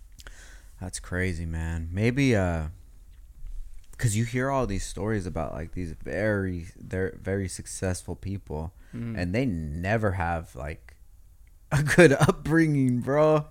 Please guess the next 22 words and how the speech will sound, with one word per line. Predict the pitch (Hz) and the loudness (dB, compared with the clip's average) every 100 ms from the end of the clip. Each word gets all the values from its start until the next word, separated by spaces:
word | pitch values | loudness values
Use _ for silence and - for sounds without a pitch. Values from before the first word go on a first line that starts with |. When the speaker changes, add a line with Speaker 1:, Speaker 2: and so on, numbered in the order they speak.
| - | -10
Speaker 2:
Yeah. | - 165 160 117 - | -6 -2 -2 -2 -8
Speaker 1:
Like, | - 101 | -10 -2
that | 139 143 | 2 4
shit | - 147 | 6 8
is | 131 107 | 8 6
more | 120 131 139 127 | 4 6 8 8
rare | 110 120 135 123 | 6 6 6 6
than | 104 | 4
not | 104 113 110 - | 4 4 2 -2
to | 104 | -2
have | 95 98 82 | 0 0 -2
a | 95 | -6
good | 87 98 | -2 -2
upbringing | 92 101 - 98 92 87 | -2 -4 -4 -4 -4 -2
and, | 82 82 | -4 -6
and | - 92 | -6 -4
then | 87 85 | -2 -4
to | 82 | -4
be, | 90 | -4
like, | 87 87 87 - | -2 -4 -6 -8
extremely | 87 - - 98 90 87 82 - - - - | -10 -10 -6 -4 -2 -2 -6 -8 -16 -20 -18
successful. | - 104 92 - 87 - - - | -6 -4 -4 -2 -2 -2 -10 -16